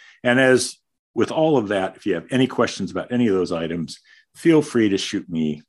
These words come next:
an email. We have talked about this topic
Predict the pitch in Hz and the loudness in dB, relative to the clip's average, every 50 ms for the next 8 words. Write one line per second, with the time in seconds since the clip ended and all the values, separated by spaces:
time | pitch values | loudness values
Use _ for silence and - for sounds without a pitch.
0 | _ _ - - 78 78 80 80 78 76 71 64 57 - - _ _ _ _ _ | _ _ -12 -8 -6 -4 -2 -2 -2 -4 -4 -6 -10 -12 -18 _ _ _ _ _
1 | _ _ _ _ _ _ _ _ _ _ _ _ _ _ _ _ _ _ _ _ | _ _ _ _ _ _ _ _ _ _ _ _ _ _ _ _ _ _ _ _
2 | _ _ _ _ _ _ _ _ _ _ _ 120 123 165 226 240 202 202 190 170 | _ _ _ _ _ _ _ _ _ _ _ 4 4 6 6 6 6 4 2 2
3 | - - 151 156 156 147 - 139 127 123 123 123 127 120 123 - - - 113 107 | 2 2 4 4 4 2 2 2 2 2 4 2 0 0 0 -4 -6 -2 -2 -2
4 | 107 - - 101 95 - - | -2 -2 -4 -6 -6 -6 -8